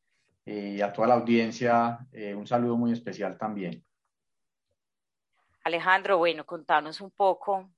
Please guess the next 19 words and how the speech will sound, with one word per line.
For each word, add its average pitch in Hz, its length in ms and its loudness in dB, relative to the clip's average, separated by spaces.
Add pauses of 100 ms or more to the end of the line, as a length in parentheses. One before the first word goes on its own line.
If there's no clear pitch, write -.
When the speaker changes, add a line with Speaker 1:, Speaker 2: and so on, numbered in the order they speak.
Speaker 2:
así 165 300 -14
para 180 240 6
empezar 170 400 2
a 160 80 6
romper 175 300 -2
el 156 100 -8
hielo 180 280 2
y 165 40 -4
que 185 80 -4
empecemos 156 360 -8
a 170 40 2
hablar, 170 240 4
¿quién 156 260 -8
sos 160 160 -14
vos? - 440 -6
¿Qué, 160 200 -6
qué - 140 -14
formación 170 420 -2
tenés? 170 640 -4